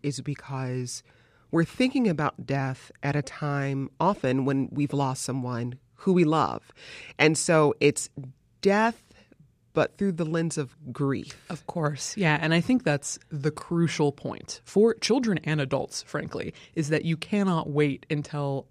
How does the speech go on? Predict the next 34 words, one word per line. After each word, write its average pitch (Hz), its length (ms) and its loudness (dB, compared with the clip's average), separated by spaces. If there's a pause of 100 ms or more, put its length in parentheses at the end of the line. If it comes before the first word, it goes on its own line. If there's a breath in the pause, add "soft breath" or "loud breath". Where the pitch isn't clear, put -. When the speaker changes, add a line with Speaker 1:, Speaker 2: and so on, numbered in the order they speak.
(100)
Speaker 2:
a 151 60 -6
tragic 143 640 -2
or - 120 -2
painful 147 580 -2
loss 151 360 0
has 151 160 -2
occurred 165 640 -2 (340 loud breath)
to 208 140 4
engage 170 580 4
with 156 240 -2
this 151 400 0
in 165 100 2
a 147 80 2
curious, 147 760 0
open 143 420 -4
way, - 180 -8 (680 soft breath)
because 170 340 2
you've 165 200 0 (160)
almost 208 260 2
lost 170 380 0
that 156 140 0
opportunity 151 880 0 (220 loud breath)
once 170 240 2
grandmother 165 580 2
is 135 120 -4
actually 151 500 -4
sitting 175 380 2
in 147 80 0
front 170 280 0
of 180 100 2
you 151 140 2
in 139 80 -4
a 139 40 -6
casket - 720 -6